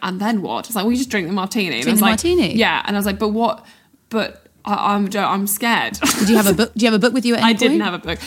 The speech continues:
Speaker 1: And also as well, I was drunk. So I was like, <laughs>
Speaker 2: Sure.
Speaker 1: I don't
Speaker 2: You don't need to ever, if I may, you don't ever need to read the book.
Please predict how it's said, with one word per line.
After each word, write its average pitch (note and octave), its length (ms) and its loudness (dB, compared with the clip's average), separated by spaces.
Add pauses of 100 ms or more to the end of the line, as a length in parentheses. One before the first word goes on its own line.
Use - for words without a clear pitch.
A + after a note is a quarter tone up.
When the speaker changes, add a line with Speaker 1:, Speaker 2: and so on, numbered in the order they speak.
(120)
Speaker 1:
And D4+ 120 2
also D#4+ 160 2
as C4+ 80 0
well, A#3+ 240 4
I A#3 100 4
was A3+ 180 0
drunk. - 500 -4
So A#3 160 4
I A3 100 4
was A#3+ 120 0
like, A#3 200 4
<laughs> - 20 -8
Speaker 2:
Sure. D#4 240 0 (140)
Speaker 1:
I F#4 40 0
don't F4 240 -4
Speaker 2:
You B3+ 80 6
don't D#4 180 4
need D#4 140 6
to C4 120 -2
ever, A3 340 0
if A3 140 -2
I G#3 60 4
may, G#3+ 420 4
you G3 80 2
don't A#3+ 80 2
ever A#3+ 100 2
need A#3 140 4
to G3 80 0
read F#3+ 340 2
the - 100 2
book. - 380 -8